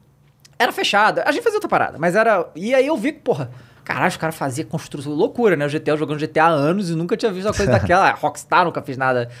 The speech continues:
Speaker 1: parecido. E aí começou a vir essas doideiras. E aí, como é que vocês teve essa pegada? "Não, vamos fazer o nosso e vamos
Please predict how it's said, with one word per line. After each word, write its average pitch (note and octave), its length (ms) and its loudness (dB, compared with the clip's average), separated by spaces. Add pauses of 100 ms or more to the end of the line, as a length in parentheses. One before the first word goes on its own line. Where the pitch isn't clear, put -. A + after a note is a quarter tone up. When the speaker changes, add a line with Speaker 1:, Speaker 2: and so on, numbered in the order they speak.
(200)
Speaker 1:
parecido. F3+ 640 0 (360)
E C#4+ 120 0
aí G3 60 4
começou G#3+ 440 -2
a A3 60 2
vir G#3 120 -4
essas A3 280 -4
doideiras. G#3 420 0
E A#3+ 40 4
aí, C#4+ 140 2
como F4 220 -4
é A#4 40 -6
que - 60 -10
vocês - 140 -4
teve C#4 140 -4
essa A3 100 -4
pegada? A3 240 2
"Não, F3+ 60 0
vamos G#3 160 -2
fazer G#3 180 0
o G3 60 2
nosso E3+ 400 0
e F#3+ 40 -4
vamos G#3 380 -4